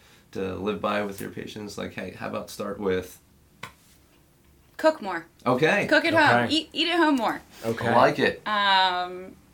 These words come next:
Speaker 2: eat vegetables. Oh, there's countless people that see us on a regular basis. "I don't like vegetables.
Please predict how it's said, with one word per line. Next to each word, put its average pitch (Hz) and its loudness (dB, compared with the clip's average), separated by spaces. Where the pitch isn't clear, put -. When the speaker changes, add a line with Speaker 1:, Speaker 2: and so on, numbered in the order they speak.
Speaker 2:
eat 269 -6
vegetables. - -6
Oh, 220 4
there's 208 -4
countless 254 -6
people 233 -8
that 180 -8
see 220 -6
us 190 0
on 180 -8
a 175 -10
regular 190 -6
basis. 185 -8
"I 180 -2
don't 180 -8
like 165 -14
vegetables. - -14